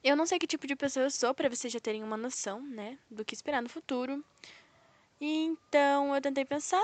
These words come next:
mas eu não consegui pensar em nada. Então, acho que vamos ter que descobrir juntos no, no decorrer desse projeto. Eu espero que vocês continuem ouvindo os podcasts,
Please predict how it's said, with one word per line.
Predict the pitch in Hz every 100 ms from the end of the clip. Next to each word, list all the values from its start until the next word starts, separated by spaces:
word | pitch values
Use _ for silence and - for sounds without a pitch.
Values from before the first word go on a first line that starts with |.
| 466
mas | 277 254
eu |
não | 262
consegui | 269 269 277
pensar | 277 285
em | 277
nada. | 262 269
Então, | 285 320
acho | 311
que | 320
vamos | 320 320
ter | - 302
que |
descobrir | 294 - 294 294 311
juntos | 262 320 277 220
no, | 214 208 208 208 208 226 233
no | 233
decorrer | 220 226 240
desse | 220 -
projeto. | 240 233 - - - _ - - - -
Eu | 294
espero | 349 349 349
que |
vocês | 330 320 302
continuem | 311 330 311 311 302
ouvindo | 247 220 214
os |
podcasts, | - 285 359 - 427 427 - -